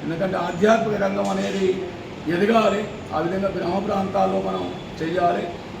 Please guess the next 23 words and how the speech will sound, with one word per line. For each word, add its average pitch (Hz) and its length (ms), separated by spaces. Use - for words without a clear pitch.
ఎందుకంటే 175 460
దాని 165 220
భవిష్యత్తులో 196 540
కూడా 190 120
మనకు 180 360
మన 175 220
ధర్మాన్ని 220 400
నిలబెట్టుకోవడానికి 202 680
ఒక - 200
అవకాశం 202 480
ఉంటుంది. 180 260
మీ 185 140
ద్వారా 214 300
ప్రజలందరూ 254 640
చైతన్యవంతం 208 720
చేయాలి, 190 360
ఆధ్యాత్మిక 214 540
ప్రబోధన 214 420
చేయాలి. 185 380
ఆధ్యాత్మిక 202 540
రంగాన్ని 247 420
మనం 233 140
పెంపొందించుకుంటేనే 104 920